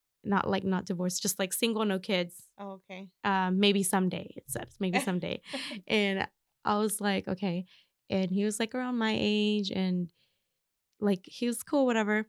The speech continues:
Speaker 1: So, like, we matched, and I started, like, conversating with him. We had, like, one gym date.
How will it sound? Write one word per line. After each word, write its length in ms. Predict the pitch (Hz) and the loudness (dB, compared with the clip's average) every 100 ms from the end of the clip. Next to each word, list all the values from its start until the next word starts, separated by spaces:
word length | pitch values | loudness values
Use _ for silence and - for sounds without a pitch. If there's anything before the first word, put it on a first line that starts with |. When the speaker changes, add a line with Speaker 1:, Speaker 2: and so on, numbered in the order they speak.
| _ _ _ _ _ _ _ _ _ - | _ _ _ _ _ _ _ _ _ -2
Speaker 1:
So, 200 | - 208 | 4 6
like, 180 | 190 185 | 4 2
we 100 | 190 | 4
matched, 580 | 208 180 - - - - _ - | 6 6 2 -2 -4 -6 _ -4
and 400 | 214 208 202 202 - _ _ - | 2 4 6 2 0 _ _ -4
I 60 | 208 | 0
started, 340 | 254 247 233 | 4 4 6
like, 300 | 214 196 - _ _ _ | 4 2 -2 _ _ _
conversating 540 | 233 214 226 233 220 | -2 0 2 4 4
with 120 | 214 220 | 2 2
him. 340 | 220 208 202 | 2 4 4
We 100 | 196 | 4
had, 220 | 202 185 | 2 2
like, 200 | 185 175 - | 0 -2 -4
one 600 | 185 208 220 233 247 208 | 2 6 6 6 4 4
gym 300 | 220 220 214 | 4 4 4
date. 520 | 190 190 - - | 2 0 -2 -6